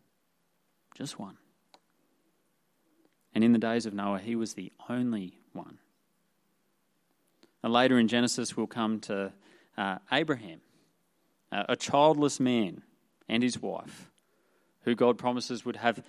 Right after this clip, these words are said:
many children, and through whom, uh, and through who, and through whose family he would bless, uh, all the nations of the earth. And many other times we see,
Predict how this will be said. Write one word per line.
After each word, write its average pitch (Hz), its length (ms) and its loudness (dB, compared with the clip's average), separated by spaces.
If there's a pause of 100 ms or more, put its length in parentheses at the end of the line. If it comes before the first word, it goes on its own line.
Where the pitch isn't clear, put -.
(140)
many 139 440 2
children, 104 500 -4
and 101 180 -8
through 104 340 -8 (400)
whom, 143 360 4 (420)
uh, 104 360 -4
and 117 120 -2
through 117 500 -4
who, 143 340 6 (180)
and 131 180 2
through 139 200 2
whose 185 240 6
family 135 480 0
he 113 120 -6
would 107 220 -4
bless, 113 420 -2 (360)
uh, 110 220 0
all 160 220 8
the 143 120 4
nations 98 440 -4
of 92 120 -18
the 92 180 -12
earth. - 460 -20 (600)
And 139 140 8
many 208 220 8
other 196 180 6
times 123 420 4
we 120 120 0
see, 127 400 0